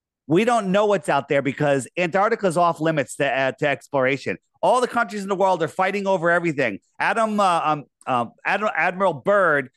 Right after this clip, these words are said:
flies out there in the nineteen forties and fifties and says there's land bigger than the United States with no humans on it, no animals, no plant life,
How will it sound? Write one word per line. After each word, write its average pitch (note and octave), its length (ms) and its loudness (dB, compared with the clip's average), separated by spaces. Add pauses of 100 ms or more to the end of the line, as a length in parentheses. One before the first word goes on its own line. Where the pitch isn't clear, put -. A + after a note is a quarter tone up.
(180)
flies F#3 240 0
out F3+ 160 0
there F#3 140 0
in E3 80 0
the D#3 60 0
nineteen D#3 360 -4
forties E3+ 320 0
and D3 100 -4
fifties F3+ 360 -2
and D3+ 120 0
says D#3 220 0
there's C#3 140 0
land D#3+ 320 0
bigger D#3 200 0
than D3 100 -2
the C#3+ 60 0
United C#3 240 0
States C3 280 -4
with A#2 100 -2
no D#3 160 0
humans C3 380 -2
on A#2+ 140 -2
it, A#2+ 80 -4
no D3 180 0
animals, A#2 440 -2
no D#3 200 0
plant D#3 340 -4
life, A#2+ 240 0